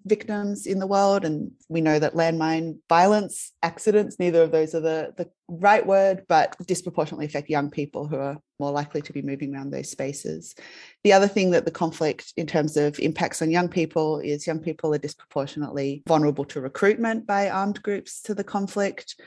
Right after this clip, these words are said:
And conflict, as we also know, it has secondary effects. So it disrupts health, it disrupts education, it disrupts employment opportunities, all of which also impact young people.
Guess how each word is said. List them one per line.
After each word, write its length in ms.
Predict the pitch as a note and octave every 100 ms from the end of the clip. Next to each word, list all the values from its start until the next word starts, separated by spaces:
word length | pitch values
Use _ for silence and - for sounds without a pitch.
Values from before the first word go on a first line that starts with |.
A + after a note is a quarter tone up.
| -
And 560 | F3 F3 E3+ E3 E3+ E3 - - -
conflict, 520 | G#3 F#3 F3+ E3+ -
as 160 | E3 E3+
we 100 | D#3
also 300 | E3 - D#3
know, 260 | D#3+ D#3+ D#3+ E3 - _ -
it 40 | E3+
has 140 | D#3+
secondary 400 | - D#3 D#3 D3
effects. 380 | C#3+ D3+ C#3+ - -
So 120 | C#3+ C3+
it 80 | -
disrupts 480 | E3 - F3+ - -
health, 320 | - D#3 D3+ -
it 120 | -
disrupts 460 | - - D#3 -
education, 720 | D#3+ D3 C#3 D#3 D3+ - D3+ D#3+
it 120 | -
disrupts 460 | D#3+ - E3+ - E3+
employment 480 | D#3 D#3+ D3+ D3+
opportunities, 760 | C#3+ - - D3+ D3+ D3 D#3 E3+
all 160 | D#3
of 120 | D3+ D#3
which 280 | - - -
also 260 | D#3+ D3+ D3+
impact 400 | D3 - E3 -
young 140 | D3+ D3
people. 500 | D3 D3+ D#3+ E3